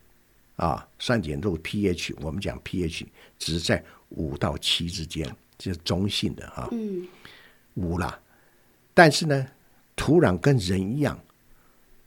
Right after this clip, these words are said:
Speaker 1: 太酸的话，对身体就不好了。
Speaker 2: 嗯。
Speaker 1: 我们的人需要碱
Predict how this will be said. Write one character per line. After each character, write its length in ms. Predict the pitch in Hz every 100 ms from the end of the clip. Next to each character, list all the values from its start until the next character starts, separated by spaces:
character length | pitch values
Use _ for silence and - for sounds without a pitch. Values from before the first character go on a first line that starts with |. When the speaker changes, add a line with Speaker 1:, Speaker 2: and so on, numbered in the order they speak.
| _ _ _ _ _ _ _ _ -
Speaker 1:
太 220 | - 92
酸 280 | - 113 101
的 100 | 95
话， 200 | 85 -
对 100 | 95
身 260 | - 95 85
体 120 | 67
就 120 | 78
不 140 | 69
好 220 | 71 - 87
了。 140 | - _ _ -
Speaker 2:
嗯。 460 | 196 180 190 196 - - - _
Speaker 1:
我 160 | - 113
们 140 | 120
的 100 | 131
人 460 | 117 85 92 92 113 - -
需 320 | - - 127
要 160 | 139 85 -
碱 260 | - 101